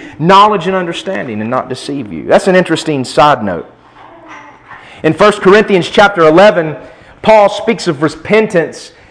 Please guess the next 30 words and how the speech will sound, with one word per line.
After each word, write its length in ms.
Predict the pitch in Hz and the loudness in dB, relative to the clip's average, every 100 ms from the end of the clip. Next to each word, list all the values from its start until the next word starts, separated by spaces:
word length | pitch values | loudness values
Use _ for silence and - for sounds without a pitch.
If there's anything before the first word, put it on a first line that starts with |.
| _ - | _ -4
to 120 | 185 | -2
the 100 | 151 | 0
church 640 | 147 - 220 190 - - | -2 2 4 4 2 -4
at 180 | 156 143 | -4 -4
Corinth 540 | - 208 220 175 147 165 | 0 4 6 4 0 -4
in 140 | 151 | -6
terms 360 | - 196 185 143 | 0 0 0 -2
of 160 | 123 | -4
judging 540 | 104 160 190 156 190 175 | -2 2 2 2 -2 0
ourselves. 1400 | 156 165 151 - - - 170 175 113 78 - - - _ _ _ _ _ _ _ _ _ _ _ _ | 2 4 2 0 -6 0 4 6 4 2 -8 -20 -20 _ _ _ _ _ _ _ _ _ _ _ _
We 300 | 139 233 277 | 0 2 4
as 120 | 202 | 2
Christians 640 | - - 240 - 196 160 - - - | 0 0 0 0 -6 -6 -10 -10 0
in 80 | 180 | 2
our 120 | 180 | 4
relationship 640 | 165 185 214 208 190 185 | 4 4 4 0 -2 -2
with 120 | 156 | -2
the 80 | 151 | -2
Lord 340 | 156 196 185 151 | 2 4 4 2
and 100 | 156 | 0
as 140 | 139 | -4
the 60 | 139 | -4
church, 320 | - 196 - | 0 0 0
we're 200 | 196 254 | -4 -2
given 300 | 190 214 196 | 0 0 0
an 80 | 165 | 0
opportunity 640 | 170 151 - 185 160 127 | -2 -2 -6 -6 -6 -8
to 80 | 120 | -6
judge 260 | 117 135 | -4 -2
ourselves, 760 | 123 107 - 127 92 73 - - | -2 -4 -4 -4 -4 -8 -18 -20